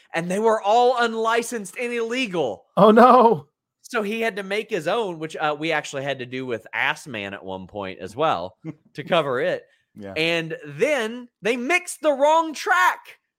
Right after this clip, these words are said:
Speaker 2: Yeah.
Speaker 1: They mixed the karaoke track, and they had to redo it. Just insane stories from Mikey Ruckus and, and, like, the work that he puts in. That's coming Friday early on Fightful Select dot com.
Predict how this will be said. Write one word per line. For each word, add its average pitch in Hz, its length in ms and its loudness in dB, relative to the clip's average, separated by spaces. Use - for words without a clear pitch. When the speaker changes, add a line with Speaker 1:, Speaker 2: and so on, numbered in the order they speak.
Speaker 2:
Yeah. 185 220 -16
Speaker 1:
They 214 120 0
mixed 285 300 -6
the 277 80 -10
karaoke 277 720 -2
track, 135 480 -2
and 185 120 -4
they 190 120 -6
had 214 200 -6
to 202 60 -4
redo 196 500 -6
it. - 120 -8
Just 170 280 -10
insane 214 1120 -6
stories 139 720 -8
from 160 160 -10
Mikey 156 360 -4
Ruckus 127 680 -6
and, 123 240 -8
and, 120 300 -14
like, 117 240 -8
the 120 100 -10
work 131 280 -10
that 117 100 -20
he 123 100 -14
puts 117 280 -14
in. 104 260 -10
That's 117 180 -10
coming 113 260 -10
Friday 104 600 -4
early 180 400 -2
on 120 180 -10
Fightful 120 340 -8
Select 110 360 -8
dot 87 180 -8
com. 110 320 -12